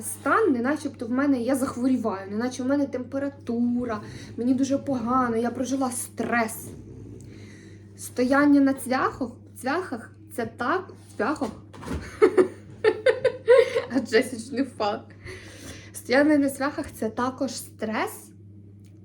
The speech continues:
але він абсолютно інакший. Ти його не проживаєш так, як зазвичай. І якщо навчитись проживати стрес так, як ти його проживаєш на цвяхах в житті,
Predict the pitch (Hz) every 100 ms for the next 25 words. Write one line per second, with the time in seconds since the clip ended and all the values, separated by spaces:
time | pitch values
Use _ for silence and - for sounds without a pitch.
0 | - - 214 214 214 285 302 - - -
1 | - 180 220 - - 196 202 302 - 208
2 | - - 226 214 196 196 - - - -
3 | - - - - - - - - - -
4 | - - - - 233 226 220 208 202 208
5 | 208 202 247 220 - 208 - 196 - 202
6 | - 202 - - 285 - - - - -
7 | - - 233 262 - 392 330 254 320 247
8 | 233 240 240 240 262 254 226 - - 269
9 | 240 233 - 233 233 214 - 247 220 220
10 | 214 226 214 226 226 214 202 - 220 208
11 | - 240 302 320 220 - 226 220 226 -
12 | 415